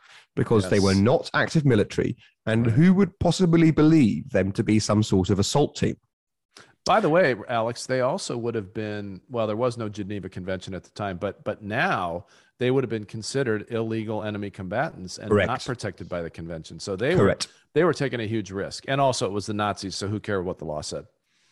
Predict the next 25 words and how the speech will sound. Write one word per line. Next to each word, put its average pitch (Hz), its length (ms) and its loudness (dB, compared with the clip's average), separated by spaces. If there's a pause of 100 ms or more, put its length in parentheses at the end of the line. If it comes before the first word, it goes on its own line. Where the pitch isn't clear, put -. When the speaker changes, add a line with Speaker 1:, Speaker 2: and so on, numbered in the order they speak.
(100)
Speaker 1:
Yeah, 95 220 0
c-, - 60 -20 (100)
well, 95 80 2
correct. - 340 -2 (260)
So 123 200 4
following 185 400 6
the 151 60 4
call 131 280 2
to - 100 0
help 104 280 0 (160)
the 110 100 0
war 95 260 0
effort, - 280 -6
uh, 104 120 2
war 95 160 2
effort - 200 -6
from 95 100 -2
this 90 160 0
S 87 160 -2
O 87 80 0
E 85 100 0
guy, 87 280 -4 (480)
so 113 240 4 (100)
he 117 160 0 (320)
said, 107 180 0